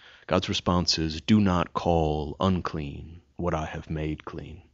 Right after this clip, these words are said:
What spoke to me so dynamically in those words was really for me needing to investigate places in my life where my religious beliefs and values had come to render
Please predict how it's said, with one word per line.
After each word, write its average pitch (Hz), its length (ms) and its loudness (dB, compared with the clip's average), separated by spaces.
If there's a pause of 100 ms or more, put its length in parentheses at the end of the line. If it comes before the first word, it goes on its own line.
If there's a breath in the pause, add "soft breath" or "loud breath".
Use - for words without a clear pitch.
(280)
What - 300 0
spoke 117 260 10
to - 80 0
me 95 80 4
so 101 200 8
dynamically 92 680 2
in 78 140 -2
those 85 300 -2
words 76 640 -2 (340)
was 98 260 -2
really 101 200 8
for 92 180 0
me 95 340 4
needing 87 520 0
to 78 720 -4 (320 soft breath)
investigate 76 1120 0 (100)
places 104 460 6
in 85 100 0
my 82 220 -2
life 76 480 -10
where 78 120 -8
my 82 220 -2
religious 78 520 -6
beliefs 78 420 -8
and 78 100 -12
values 76 720 -8
had 82 200 -8
come 82 300 -2
to - 160 -6
render 78 760 -4